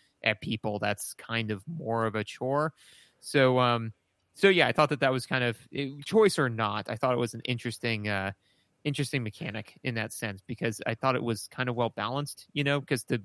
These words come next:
more you were to being overwhelmed, the more you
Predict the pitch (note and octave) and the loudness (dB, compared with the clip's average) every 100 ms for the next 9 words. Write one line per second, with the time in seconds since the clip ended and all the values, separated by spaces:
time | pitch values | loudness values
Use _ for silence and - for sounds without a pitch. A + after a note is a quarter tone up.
0 | - B2 A#2+ A#2+ B2 B2+ B2+ A#2+ _ _ | -6 -8 -2 2 4 6 4 0 _ _
1 | _ - B2+ B2 A#2+ A#2+ G#2+ _ - - | _ -6 0 2 4 4 2 _ -10 -4
2 | A#2+ A#2 A#2 A#2 A2+ B2 A#2 A#2 G2+ G#2 | -4 -2 -2 -2 0 0 0 0 -2 -2
3 | A2+ A#2+ A#2 A#2 - G#2+ G#2+ _ _ _ | -2 -4 -6 -6 -4 -4 -4 _ _ _
4 | _ - C3 A#2 A#2 A#2+ A#2 G#2 A2 | _ -8 -4 -2 2 2 2 -2 -6